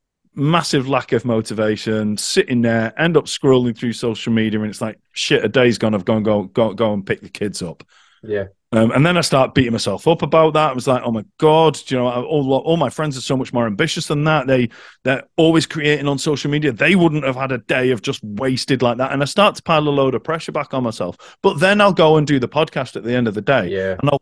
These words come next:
Speaker 1: go into it feeling just in a slump and come out of it thinking, "That was brilliant. I really enjoyed this." And it's
Speaker 2: Yeah.
Speaker 1: lifted me. So if people listen to podcasts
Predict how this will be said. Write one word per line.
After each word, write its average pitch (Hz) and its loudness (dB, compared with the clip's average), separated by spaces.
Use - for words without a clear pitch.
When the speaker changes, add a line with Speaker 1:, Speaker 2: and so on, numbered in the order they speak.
Speaker 1:
go 247 4
into 190 2
it 87 -8
feeling 175 2
just 127 -8
in 131 4
a 127 4
slump 127 2
and 127 -4
come 214 2
out 254 0
of 156 -6
it 131 -6
thinking, 127 -2
"That 240 -2
was 196 -4
brilliant. 233 2
I 127 -4
really 180 0
enjoyed 202 0
this." 147 -4
And 160 -2
it's 139 -2
Speaker 2:
Yeah. 139 2
Speaker 1:
lifted 185 -2
me. 110 -6
So 196 4
if 190 0
people 262 2
listen 220 0
to 190 -2
podcasts - -6